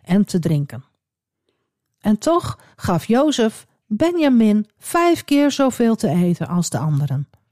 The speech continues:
Waarom was dat? Nou, Jozef wilde testen of de andere broers nu jaloers zouden worden op Benjamin.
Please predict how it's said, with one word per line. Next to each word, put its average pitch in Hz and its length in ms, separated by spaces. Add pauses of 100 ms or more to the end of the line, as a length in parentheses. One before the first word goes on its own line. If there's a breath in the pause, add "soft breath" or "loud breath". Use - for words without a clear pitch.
(600)
Waarom 131 420
was 165 220
dat? - 380 (1040)
Nou, 285 480
Jozef 277 400
wilde 214 360
testen 277 580 (300 loud breath)
of 196 160
de - 100
andere 208 400
broers 175 340
nu 269 420
jaloers 247 520
zouden 143 320
worden 151 340
op - 200
Benjamin. 151 560